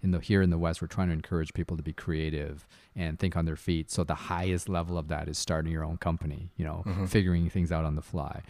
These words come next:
Speaker 1: Whereas the Asian model, the Eastern model, is a little bit more focused on the employee model, like, get your rote tasks done, be good at taking orders, yes ma'am, no ma'am.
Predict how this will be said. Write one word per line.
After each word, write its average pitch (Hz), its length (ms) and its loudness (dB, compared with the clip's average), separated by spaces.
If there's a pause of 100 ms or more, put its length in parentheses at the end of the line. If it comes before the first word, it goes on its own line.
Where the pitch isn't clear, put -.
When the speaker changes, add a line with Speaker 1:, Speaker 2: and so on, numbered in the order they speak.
(260)
Speaker 1:
Whereas 104 260 6
the 104 140 6
Asian 110 320 8
model, 87 500 4 (280)
the 95 120 0
Eastern 98 320 4
model, 90 240 4
is 90 120 -2
a 123 60 2
little 135 260 6
bit 113 200 6
more 95 240 6
focused 95 400 0
on 87 100 6
the 87 60 6
employee 82 400 2
model, 73 280 -2
like, 76 220 -10 (280)
get - 140 2
your 98 120 0
rote 90 340 2
tasks 90 360 0
done, 85 420 4 (240)
be 95 80 -4
good 95 180 2
at 85 100 -2
taking 90 300 4
orders, 85 440 2
yes 87 240 0
ma'am, 85 300 6
no 85 200 6
ma'am. 82 480 4